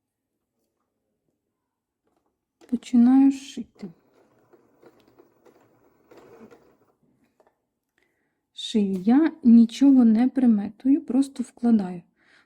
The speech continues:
От прошила якийсь невеличкий шматочок, от сюди всерединку вклала,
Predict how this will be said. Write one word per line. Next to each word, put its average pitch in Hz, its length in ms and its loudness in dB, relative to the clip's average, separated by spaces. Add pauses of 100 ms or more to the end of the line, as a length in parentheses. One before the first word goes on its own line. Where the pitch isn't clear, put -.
(120)
От 269 160 -6
прошила 320 440 0
якийсь 254 400 0
невеличкий 233 580 2
шматочок, 220 680 -8
от - 100 -20
сюди 247 260 2
всерединку 214 720 -4
вклала, 214 540 -4